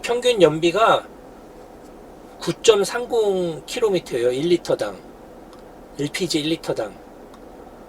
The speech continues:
엘피지 일 리터에 구점삼 킬로 연비가 나오고요. 아, 같은 차의 평균이 일 리터에 칠점팔 킬로 나온다고 돼 있거든요, 카니발이.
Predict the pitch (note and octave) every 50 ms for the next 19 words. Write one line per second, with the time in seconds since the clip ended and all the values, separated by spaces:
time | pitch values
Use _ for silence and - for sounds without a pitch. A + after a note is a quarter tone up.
0 | - - - - - - - - D3+ D#3+ - - G3 F3+ - F#3+ F3 F3 F#3 F#3
1 | F#3 - - E3+ E3 F3+ G3+ A3 A3+ A3 - - - - - E3 - - F#3+ F3+
2 | E3+ - - A3+ G#3+ G3 F3 D#3 C3+ - - - G3+ F#3 D3+ A#2 G2+ F#2+ - -
3 | - B2+ B2+ D3 D3 D3+ C#3+ D3 C#3 B2+ A2+ A2 G#2 G#2 A#2 D3+ F#3 F3+ C#3+ -
4 | - - - - - - - - - - - - A#2+ - - - - - - -
5 | - - - - - - - - - A3+ G3+ F#3+ - - G3+ G3 G3 G3 G3 F#3+
6 | - - A#3 A3+ G3 G3+ G3+ G#3 G3+ F3+ F3+ F#3+ G#3+ G#3+ - - G3 F#3+ F#3 E3+
7 | - - - - G3 F#3+ - A#3 G#3+ - - A3+ G3+ F#3+ F3+ E3 D#3 D#3 D3+ C#3+
8 | D3 C#3 C#3 C3+ C3+ C3 B2 - A#2+ A2+ - A#2+ A#2+ C3+ C3 - - F3 E3 D3
9 | C#3 A#2 A2+ C3+ D#3 G3 -